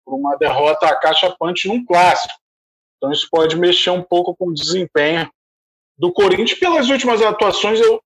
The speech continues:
eu aponto um leve favoritismo do Bragantino contra o Vasco, mas nada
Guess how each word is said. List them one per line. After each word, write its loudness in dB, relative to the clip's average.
eu 2
aponto -4
um -4
leve 4
favoritismo -2
do 0
Bragantino 0
contra -2
o -2
Vasco, 0
mas -2
nada 2